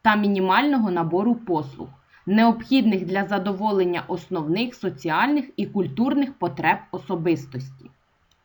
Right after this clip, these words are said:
Законодавчо встановлений прожитковий мінімум щороку затверджується Верховною Радою України в Законі про Державний бюджет України на відповідний рік.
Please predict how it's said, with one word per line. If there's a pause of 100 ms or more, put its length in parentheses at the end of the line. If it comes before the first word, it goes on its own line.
(1900)
Законодавчо
встановлений
прожитковий
мінімум (380)
щороку
затверджується
Верховною
Радою
України (340)
в
Законі
про
Державний
бюджет
України
на
відповідний
рік.